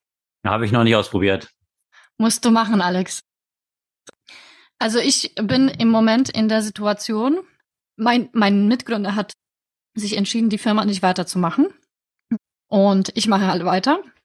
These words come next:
Speaker 2: Führt aber dazu natürlich, dass ich quasi mit quasi keinen Mitarbeitern und keinen Mitgründer eine ganze Menge Aufgaben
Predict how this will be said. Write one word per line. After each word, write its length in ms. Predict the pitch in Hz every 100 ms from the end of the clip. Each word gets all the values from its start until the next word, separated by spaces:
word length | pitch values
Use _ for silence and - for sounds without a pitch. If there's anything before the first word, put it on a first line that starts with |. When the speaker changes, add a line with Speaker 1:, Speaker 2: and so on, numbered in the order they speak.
| - - - _
Speaker 2:
Führt 260 | - 262 240
aber 200 | 196 202
dazu 440 | 196 190 - 269
natürlich, 680 | 254 208 - 214 285 311 -
dass 220 | 208 208
ich 140 | 208 -
quasi 380 | 175 185 190 196
mit 440 | 190 185 - - _ _ _ _ _ _ _
quasi 280 | - 190 190
keinen 280 | - 208 202
Mitarbeitern 920 | 220 - 240 269 277 294 302 349 370 - _ _ _
und 420 | 202 196 190 - _ _ _ _ -
keinen 300 | - 190 180
Mitgründer 640 | 180 - 208 214 277 359 - _ -
eine 120 | 185 - 190
ganze 240 | 202 196
Menge 240 | 233 226 -
Aufgaben 560 | 208 - 190 165 180